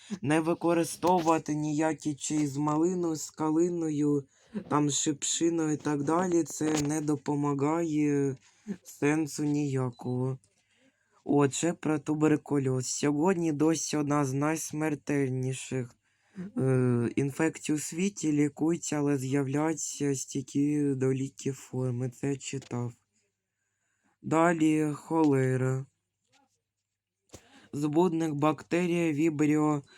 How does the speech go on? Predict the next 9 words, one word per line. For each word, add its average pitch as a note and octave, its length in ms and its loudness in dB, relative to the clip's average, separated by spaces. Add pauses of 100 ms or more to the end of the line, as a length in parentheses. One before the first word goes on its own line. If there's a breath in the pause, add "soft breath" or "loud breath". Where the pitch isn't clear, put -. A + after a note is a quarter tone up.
(220 loud breath)
холери. B2+ 960 0 (560 loud breath)
У D#3+ 100 0
сімнадцятому D#3+ 880 -2
столітті D#3 640 -4
великі D#3 500 0
епідемії D3+ 640 0
в B2+ 180 0
Азії. B2+ 500 0
Симптоми: D#3+ 840 -4